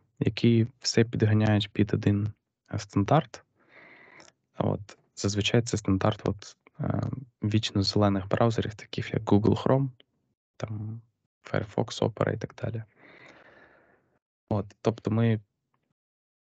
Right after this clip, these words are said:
м, пишемо стандартну, там, синтаксис, е,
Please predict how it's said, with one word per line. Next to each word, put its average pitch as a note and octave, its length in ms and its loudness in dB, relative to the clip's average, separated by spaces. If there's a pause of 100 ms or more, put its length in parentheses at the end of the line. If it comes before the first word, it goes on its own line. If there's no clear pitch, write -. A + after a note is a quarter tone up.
м, G#2+ 580 -2 (1400)
пишемо G#2 640 2 (220)
стандартну, G#2 880 0 (240)
там, G2+ 200 -8
синтаксис, - 960 -4
е, G2+ 260 -2